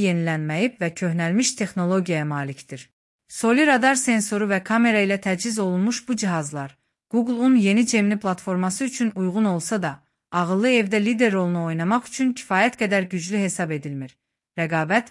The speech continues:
Amazon'un yeni Echo Show cihazları. Google-un bu sahəyə diqqət yetirməsi təsadüfi deyil. Amazon Alexa Plus A I köməkçisi ilə uyğunlaşan iki yeni Echo Show ağıllı ekranını təqdim edib. Bu cihazlar güclü A Z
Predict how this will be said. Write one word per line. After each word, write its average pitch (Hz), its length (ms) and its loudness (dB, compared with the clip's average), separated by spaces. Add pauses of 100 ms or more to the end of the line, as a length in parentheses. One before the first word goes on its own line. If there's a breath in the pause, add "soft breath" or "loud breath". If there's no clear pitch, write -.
(140)
Amazon'un 196 600 2
yeni 202 280 4
Echo 220 300 -2
Show 233 280 0
cihazları. 180 520 -2
Google-un 208 640 0
bu 226 60 -4
sahəyə 190 580 0
diqqət 226 340 -4
yetirməsi 175 480 -4
təsadüfi 175 600 -4
deyil. 143 240 -6 (480)
Amazon 214 560 4 (100)
Alexa 240 520 2
Plus 262 360 0
A 185 260 2
I 170 40 0
köməkçisi 175 640 -2
ilə 175 160 2
uyğunlaşan 170 800 -2
iki 220 260 -4
yeni 214 380 4
Echo 208 300 -2
Show 233 360 0
ağıllı 180 320 0
ekranını 190 540 -2
təqdim 156 400 -4
edib. 135 240 -10 (420)
Bu 277 160 4
cihazlar 240 540 4
güclü 220 480 0
A 185 160 0
Z 175 80 0